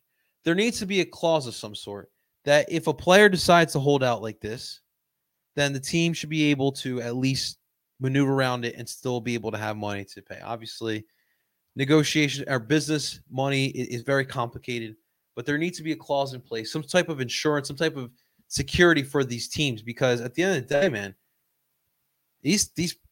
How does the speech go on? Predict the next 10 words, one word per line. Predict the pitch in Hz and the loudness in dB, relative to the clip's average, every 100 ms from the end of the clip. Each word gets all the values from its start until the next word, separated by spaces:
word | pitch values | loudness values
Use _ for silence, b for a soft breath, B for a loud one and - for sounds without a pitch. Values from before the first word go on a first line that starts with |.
| _ - | _ -4
teams, | - 180 247 156 110 - - _ - | 2 2 4 0 -2 -6 -8 _ -12
these | 143 139 | -8 -8
players, | - 147 233 220 117 104 - - _ _ _ _ _ | -6 2 4 6 4 -2 -10 -18 _ _ _ _ _
they | 160 | 0
become | 185 214 220 220 202 175 - _ _ _ _ _ _ _ _ - | 0 0 0 2 2 -4 -10 _ _ _ _ _ _ _ _ 0
products | 160 226 240 139 - - | 4 4 4 2 0 -6
that | - 160 160 151 _ | 0 2 2 0 _
you | 143 160 | -6 -6
can't | - 185 220 | 0 2 2
return. | 165 - 170 233 320 | 0 -4 -2 -2 -4